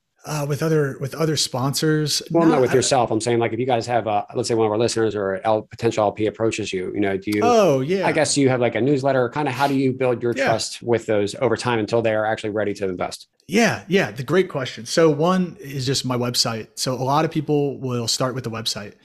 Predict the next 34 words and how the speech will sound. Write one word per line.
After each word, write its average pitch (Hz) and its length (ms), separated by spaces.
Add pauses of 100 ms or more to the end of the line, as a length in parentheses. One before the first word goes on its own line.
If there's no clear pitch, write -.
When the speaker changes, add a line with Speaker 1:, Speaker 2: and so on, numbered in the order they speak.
(400)
Speaker 1:
And 123 200
so, 127 340
you 131 100
know, 120 80
I 117 160
built 139 180
the 135 60
website 131 320
in 123 80
a 120 40
way 117 200
so 117 120
people 120 200
can 107 100
get 117 100
a 113 40
sense 120 200
of 113 60
who 120 120
I 113 100
am, 110 260 (120)
you 117 80
know, 110 180
understand 117 340
a 113 60
little 113 100
bit 113 100
more 117 140
about 110 240
me 117 80
and 117 80
what 117 80
I'm 110 120
doing. 131 440